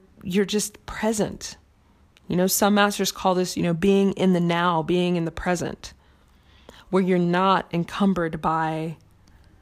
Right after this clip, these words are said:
the mind that's, like, constantly trying to create thoughts around it. You just feel that joy. You just feel that love.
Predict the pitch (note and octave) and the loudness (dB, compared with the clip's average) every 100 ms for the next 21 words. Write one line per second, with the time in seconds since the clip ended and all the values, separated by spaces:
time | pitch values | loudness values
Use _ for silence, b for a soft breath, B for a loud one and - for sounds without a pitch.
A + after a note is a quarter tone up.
0 | b b b b b F#3 F3+ F#3+ F#3 F3 | b b b b b 0 2 2 2 0
1 | E3 D#3 - - F3+ E3 - _ - F#3 | -2 -6 -8 -4 -4 -4 -8 _ -2 0
2 | F#3 - - F3 E3+ - E3+ F3 F3+ E3+ | 0 -4 -2 -2 -2 -2 -2 -2 -6 -6
3 | - E3+ D#3+ - E3+ F#3+ - D#3 D3+ D3+ | -4 -4 -4 -2 -2 -2 -6 -6 -6 -6
4 | F3 F#3+ - - A3 G#3 F#3+ E3+ D#3+ E3+ | -6 -4 -6 -2 2 2 0 -4 -6 -2
5 | F3+ F#3+ D3+ D#3 F3 - - F3+ E3 - | 0 0 -2 -4 -6 -4 -2 0 -2 -2
6 | E3+ F3 - F3 | -2 -2 -4 -8